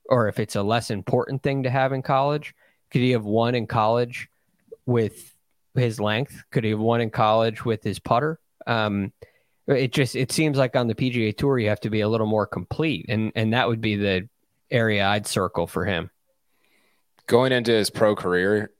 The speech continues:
Speaker 2: uh, this was his last s-, uh, s-, nine events in college. T eight, T seven, win, win, win. Second, win, win, T fifteen. Turns pro.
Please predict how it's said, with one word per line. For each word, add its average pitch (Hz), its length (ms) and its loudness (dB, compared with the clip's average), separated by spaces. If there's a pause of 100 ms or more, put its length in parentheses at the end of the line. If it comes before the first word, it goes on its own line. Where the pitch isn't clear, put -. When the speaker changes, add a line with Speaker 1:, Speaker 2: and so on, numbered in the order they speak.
(220)
Speaker 2:
uh, 92 520 2
this 87 280 -4
was 98 120 -4
his 95 200 0
last 90 600 0 (720)
s-, - 200 -2 (120)
uh, 85 480 0
s-, - 340 -10 (120)
nine 92 420 0
events 90 440 -2
in 85 80 -10
college. 92 580 -4 (140)
T 117 280 2
eight, 98 280 2
T 107 160 -2
seven, 85 580 0 (520)
win, 110 460 0
win, 98 400 0
win. 87 420 -2 (400)
Second, - 680 0 (760)
win, 98 720 -2
win, 87 500 -2 (380)
T 80 160 -4
fifteen. - 480 -10 (1700)
Turns 78 260 -6
pro. 65 280 -6